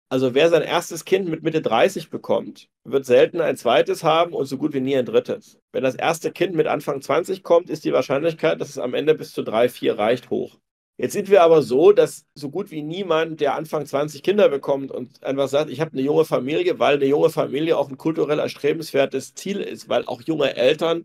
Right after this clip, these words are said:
für ein Kind wahrscheinlich lustiger sind als allzu alte Eltern, dass der groß Einkommenssteuer zahlt.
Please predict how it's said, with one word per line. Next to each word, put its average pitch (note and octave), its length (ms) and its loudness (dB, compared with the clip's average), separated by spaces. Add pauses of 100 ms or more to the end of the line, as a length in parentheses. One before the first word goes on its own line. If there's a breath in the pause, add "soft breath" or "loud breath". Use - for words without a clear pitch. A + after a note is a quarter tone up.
(120)
für D3 80 -2
ein B2+ 120 0
Kind F3 300 -4
wahrscheinlich C#3 440 -4
lustiger C#3 440 -2
sind C#3+ 220 -4
als - 340 -10
allzu B2+ 300 0
alte D3+ 320 0
Eltern, F#2+ 420 -10 (540 soft breath)
dass - 160 -8
der C#3+ 160 2
groß G#2 320 2
Einkommenssteuer A2+ 640 -4
zahlt. - 380 -14